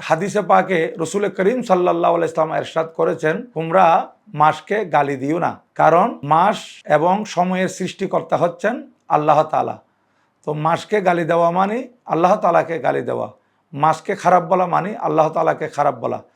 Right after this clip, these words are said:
হাদিসে কুদসির মধ্যে আল্লাহ পাক সুবহানাহু ওয়া তাআলা ইরশাদ করেছেন, "আদম সন্তান আমার কুদরতের অন্তরে কষ্ট দেয় এই মাসকে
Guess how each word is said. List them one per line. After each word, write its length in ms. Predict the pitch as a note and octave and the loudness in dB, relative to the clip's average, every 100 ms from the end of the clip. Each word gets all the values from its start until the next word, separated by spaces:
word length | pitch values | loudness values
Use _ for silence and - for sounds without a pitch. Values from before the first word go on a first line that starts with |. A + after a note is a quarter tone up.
| _ _ | _ _
হাদিসে 380 | - E3+ F#3+ | -2 -2 -4
কুদসির 380 | F#3+ F#3+ - F#3 | -4 -6 -6 -6
মধ্যে 280 | E3 D3+ C#3+ | -4 -6 -2
আল্লাহ 220 | D#3+ E3 E3 | 0 0 -2
পাক 140 | E3+ | -6
সুবহানাহু 440 | - E3 D3 D#3+ D3+ | -4 -4 -4 -4 -6
ওয়া 100 | D3 | -2
তাআলা 340 | D3 D3+ - | 0 0 -2
ইরশাদ 320 | C#3 - D3+ - | -6 -6 -8 -6
করেছেন, 360 | - F3+ G#3 B3+ - _ - | -6 -4 -2 -4 -6 _ -20
"আদম 400 | - D#3 D#3 F#3 | 2 2 4 0
সন্তান 500 | F#3 G#3+ A3 E3 F3+ A3+ B3+ | -2 -2 -4 0 0 0 -2
আমার 260 | D#3+ F3+ | 0 0
কুদরতের 520 | F3 F3+ D3+ D#3+ D#3+ | -2 -6 -4 -2 -2
অন্তরে 340 | D3+ D3 D3 C#3+ - | -4 -4 -6 -6 -2
কষ্ট 280 | D3 - D3+ | -4 -4 -6
দেয় 300 | C3+ C3+ G#2+ - _ _ | -2 -4 -4 -12 _ _
এই 180 | D3+ D#3 | -4 0
মাসকে 480 | D3 D3 - G3 | 2 0 -2 -4